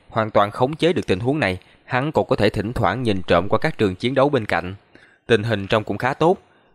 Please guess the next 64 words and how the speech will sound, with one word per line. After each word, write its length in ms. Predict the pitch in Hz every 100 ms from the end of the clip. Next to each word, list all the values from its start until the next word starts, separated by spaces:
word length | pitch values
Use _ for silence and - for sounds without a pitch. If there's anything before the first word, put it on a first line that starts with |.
| -
Phía 100 | -
Hàng 180 | 165 117
Lập 180 | 98 -
đa 120 | 110
số 240 | 110 123 170
là 80 |
tu 140 | 123 107
sĩ 220 | - 90
luyện 280 | 117 95 92
khí 140 | 139
kỳ, 280 | 151 101 92 - _ -
pháp 200 | 139 -
khí 200 | 131 160
cũng 220 | - 98
không 200 | - 107
thể 120 | 104
so 120 | 117
sánh 220 | 107 110 139
với 100 | 160
người 140 | 98
ta 200 | - 113
được. 220 | 98 95 - _ _ _
Ước 160 | 175 175
chừng 280 | 120 104 104
năm 160 | 110
sáu 140 | 113 165
người 160 | 123
hợp 200 | 101 95
lực 200 | 92 95
mới 100 | 120
có 80 | 151
thể 180 | 127 101
miễn 260 | 113 98 139
cưỡng 260 | 101 110
ngăn 160 | 135 104
cản 220 | 90 95
được 120 | 104
sự 140 | - 87
công 200 | 101 98
kích 200 | - -
của 80 |
tu 160 | 131 104
sĩ 240 | - 90
trúc 180 | 92 165
cơ 140 | - 113
kỳ. 240 | 98 92 - - - _ - _
Nhưng 200 | 151 160
bởi 180 | 107 113
vì 320 | 135 107 101 101
còn 180 | - 98
có 100 | 95
trận 180 | 92 92
pháp 220 | - 165
thủ 200 | - 95
hộ 340 | 123 87 90 107
nên 140 | 113
mấy 100 | 113
tu 160 | 139 120
sĩ 200 | - 95
này 140 | 107
tùy 220 | 95 101 95
thời 180 | 104 95
có 120 | -
thể 140 | 101